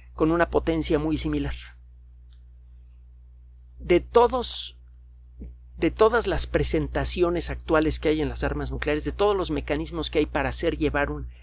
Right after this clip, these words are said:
eh, un arma nuclear hasta su destino, eh, con mucho, la forma más efectiva, eh,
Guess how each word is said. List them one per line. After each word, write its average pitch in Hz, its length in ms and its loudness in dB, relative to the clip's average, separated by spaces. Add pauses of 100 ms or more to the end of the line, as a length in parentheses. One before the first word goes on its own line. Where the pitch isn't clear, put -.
(220)
eh, 151 500 -2
un 156 180 0
arma 156 220 0
nuclear 147 340 0
hasta 147 200 -4
su 151 140 -2
destino, 139 560 -2 (840)
eh, - 120 -14
con 180 180 0
mucho, 214 480 2
la 147 160 -2
forma 180 280 0
más 170 240 0
efectiva, 185 580 -6 (720)
eh, 147 300 -4